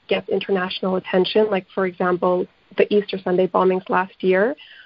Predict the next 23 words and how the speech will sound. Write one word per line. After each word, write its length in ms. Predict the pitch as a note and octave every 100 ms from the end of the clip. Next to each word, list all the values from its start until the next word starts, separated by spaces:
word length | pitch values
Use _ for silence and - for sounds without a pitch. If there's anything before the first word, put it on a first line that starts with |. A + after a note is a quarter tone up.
| _ _ _ _
and 280 | G#3 G3+ G3 G3
even 560 | G3+ G3 F#3+ F#3 F3+ -
the 100 | -
election 480 | F#3 F#3+ G3 - G3
of 80 | F3+
Gotabaya 420 | F3 F3+ F#3+ F#3
Rajapaksa, 760 | F3+ F3+ - - F3+ - F3+ F#3 _ _ _ -
Pearl 520 | - A3 G#3 G3+ G3 _ - - _ _ - -
takes 220 | G#3 - - -
a 160 | F#3
very 400 | F3 F#3 F#3 F#3+
advanced 580 | G3+ F3+ F#3 F3+ F#3+ -
approach 460 | A3 - F#3 G3+ - - _ - - -
with 180 | G3+ F#3+ -
releasing 460 | G3 G3+ G3+ G3+ G3+
statements 420 | G3 - F#3 F#3
and 160 | - F#3+
going 240 | F#3 F#3+
on 120 | F#3 -
international 600 | F#3+ - F#3 F#3 - F#3
media 380 | F#3 F3+ F#3 F#3
to 80 | -
bring, 320 | F3 F#3+ F#3+